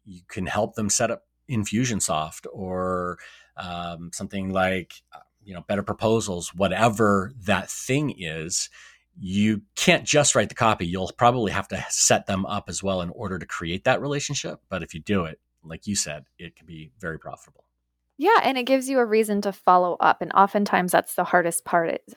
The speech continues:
Speaker 2: for, for some of us, right? It's like, "Well, I already worked with you. The project ended. I need a good reason to circle back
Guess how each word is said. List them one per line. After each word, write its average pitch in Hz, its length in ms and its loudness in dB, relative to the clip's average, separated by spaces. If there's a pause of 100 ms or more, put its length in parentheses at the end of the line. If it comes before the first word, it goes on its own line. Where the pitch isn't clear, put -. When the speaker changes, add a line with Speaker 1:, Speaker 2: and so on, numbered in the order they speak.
Speaker 2:
for, - 120 -2
for 359 140 2
some 359 220 4
of 208 80 4
us, 170 260 4
right? 180 100 6
It's - 180 0
like, 185 180 2
"Well, 196 180 4
I 180 120 6
already 254 220 2
worked 196 300 4
with 175 200 0
you. 165 200 4
The 170 100 -4
project 294 480 0 (140)
ended. 180 540 4 (840)
I 214 160 4
need 302 180 4
a 277 60 6
good 214 360 4
reason 214 380 4
to 185 100 -4
circle 180 380 0
back 165 440 4